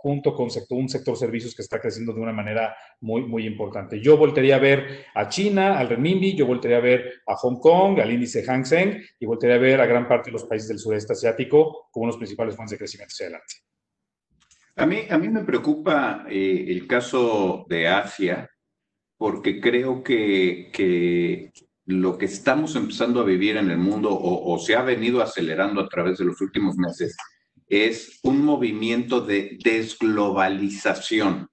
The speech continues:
Speaker 2: sobre todo en este enfrentamiento comer-, que empieza por el lado comercial, y esperemos que ahí quede,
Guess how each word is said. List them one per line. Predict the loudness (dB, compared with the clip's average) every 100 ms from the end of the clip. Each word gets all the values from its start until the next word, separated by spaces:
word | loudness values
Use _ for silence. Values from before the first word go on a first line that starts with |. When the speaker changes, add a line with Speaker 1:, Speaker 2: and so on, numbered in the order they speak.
| -20 -20 -10
Speaker 2:
sobre | -2 -2
todo | 0 2 2
en | 2 2
este | 0 0
enfrentamiento | 0 0 -2 -2 0 0 0 -2 -2 -4
comer-, | 0 0 0 -6 -2
que | 0
empieza | 2 0 0 -2
por | -2 0
el | 2
lado | 2 0 -2
comercial, | -2 0 -2 -2 0 2 0
y |
esperemos | -2 -2 -2 -2 -2
que | -2
ahí | -2 0
quede, | 0 0 -2